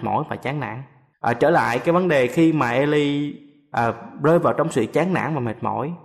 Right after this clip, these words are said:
cái cách mà Chúa đã hướng dẫn, cái cách mà Chúa đã làm cho ông, à, được phục hồi trở lại như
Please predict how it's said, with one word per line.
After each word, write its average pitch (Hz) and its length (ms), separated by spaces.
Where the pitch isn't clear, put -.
cái 185 80
cách 233 200
mà 131 240
Chúa 208 420
đã 127 220
hướng 185 300
dẫn, 143 280
cái 190 60
cách 220 220
mà 123 220
Chúa 175 200
đã 160 120
làm 127 300
cho 135 100
ông, 139 300
à, 120 140
được 123 180
phục 127 200
hồi 120 260
trở 131 120
lại 127 340
như 147 120